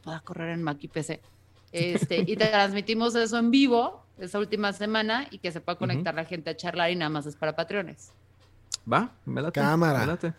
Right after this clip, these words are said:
Speaker 1: Aquí
Speaker 3: Yo le
Speaker 1: lo
Speaker 3: entro.
Speaker 1: malo que es Lalo con todos los juegos.
Speaker 2: Sí,
Speaker 1: Lo
Speaker 3: yo,
Speaker 1: bueno que tiene de
Speaker 3: yo, si,
Speaker 1: chistes.
Speaker 3: si me van a, si me van a poner a jugar algo de miedo, que sea, por favor, con, con luces prendidas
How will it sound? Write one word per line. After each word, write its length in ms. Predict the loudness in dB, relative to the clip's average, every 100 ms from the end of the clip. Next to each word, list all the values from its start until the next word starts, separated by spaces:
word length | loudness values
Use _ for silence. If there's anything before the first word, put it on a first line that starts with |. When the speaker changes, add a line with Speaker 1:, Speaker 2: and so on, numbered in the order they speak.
| -6
Speaker 1:
Aquí 200 | -4 4
Speaker 3:
Yo 80 | 6
le 100 | 6
Speaker 1:
lo 60 | 4
Speaker 3:
entro. 180 | 4
Speaker 1:
malo 400 | 6 8 8 6 4
que 100 | 0
es 80 |
Lalo 340 | 0 0 0 -2
con 160 | -6
todos 220 | -6 -6 -6
los 200 | -6 -6
juegos. 220 | -6 6
Speaker 2:
Sí, 200 | 8 8
Speaker 1:
Lo 80 | 8
Speaker 3:
yo, 80 | 8
Speaker 1:
bueno 200 | 8 6
que 80 | 4
tiene 200 | 2 4
de 80 | 4
Speaker 3:
yo, 60 |
si, 120 | 4 4
Speaker 1:
chistes. 160 | 4
Speaker 3:
si 80 | 6
me 120 | 8
van 200 | 10 8 6
a, 140 | 4
si 120 | 6
me 60 | 6
van 120 | 6
a 80 | 6
poner 260 | 6 6
a 20 | 6
jugar 280 | 6 6
algo 140 | 8 8
de 100 | 8
miedo, 480 | 6 6 6 2 2
que 100 | 2
sea, 220 | 2 2
por 100 | 2
favor, 300 | 4 4 4
con, 300 | 0 0 -4
con 160 | -2 0
luces 220 | 0 0
prendidas 640 | 0 2 4 4 4 -2